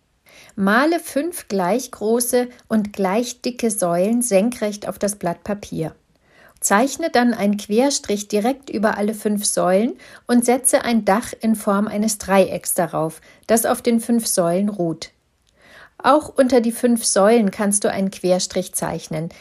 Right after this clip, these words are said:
der alle Säulenböden berührt. Das ist dein Grundmodell.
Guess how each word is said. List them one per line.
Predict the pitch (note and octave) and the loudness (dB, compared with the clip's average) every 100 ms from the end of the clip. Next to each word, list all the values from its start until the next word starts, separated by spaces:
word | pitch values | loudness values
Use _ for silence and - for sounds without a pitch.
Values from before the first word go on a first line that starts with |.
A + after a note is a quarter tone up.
| - - | -18 0
der | G3 F#3+ | 0 2
alle | G3+ A#3 | 2 4
Säulenböden | - F3+ F#3+ A3+ G#3 G#3+ G#3 F#3 F3 | 4 4 4 2 0 0 0 0 -2
berührt. | E3+ E3+ D#3+ D3 - - _ _ _ - | -4 -6 -6 -6 -8 -20 _ _ _ 0
Das | G#3 A3 | 0 0
ist | C4+ - | -4 -4
dein | C4 B3+ | -4 -2
Grundmodell. | F#3+ F3 - D#3+ C#3+ D3 | -2 -2 -6 -6 -4 -6